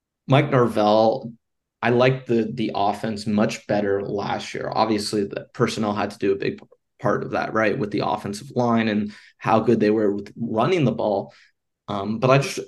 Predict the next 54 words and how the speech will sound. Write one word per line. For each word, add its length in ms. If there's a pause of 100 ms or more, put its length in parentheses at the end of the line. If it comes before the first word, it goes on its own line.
have 180
not 180
been 140
as, 160
um, 440
as 200
impressed 440
this 280
year 120
with 200
Mike 280
Norvell's, 1000 (260)
you 120
know, 100
some 260
of 120
the 300
adjustments 580
they've 240
made, 420 (380)
um, 400
just 320
how 160
deep 260
they've 160
gone 160
into 160
the 120
offense. 520
And 380
yeah, 180
the 180
offense 280
has 240
been 160
great, 260
but 100
the 100
talent 460
is 140
great 320
as 160
well, 260
right? 340
So, 280 (240)
but 180
I 120
actually 260
think 220
in 100
this 260
scenario 440
with 360
Tate, 400